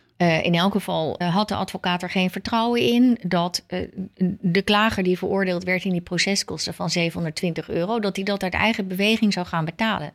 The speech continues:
Die heeft het vonnis laten betekenen met bevel tot betaling. Dat is niet helemaal goed gegaan, want hij heeft het eerst voor een veel te laag bedrag gedaan. En nou, er is er nog een tweede betekening geweest voor het volledige bedrag. En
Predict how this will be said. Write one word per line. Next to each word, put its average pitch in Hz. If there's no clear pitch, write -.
Die 160
heeft 175
het -
vonnis 233
laten 175
betekenen 196
met 170
bevel 175
tot 175
betaling. 202
Dat 196
is 202
niet 202
helemaal 165
goed 220
gegaan, 233
want 180
hij 180
heeft 151
het -
eerst 180
voor 170
een 160
veel 190
te 175
laag 160
bedrag 190
gedaan. 220
En 170
nou, 160
er -
is 175
er 165
nog 156
een -
tweede 220
betekening 202
geweest 170
voor 165
het 160
volledige 170
bedrag. 165
En 196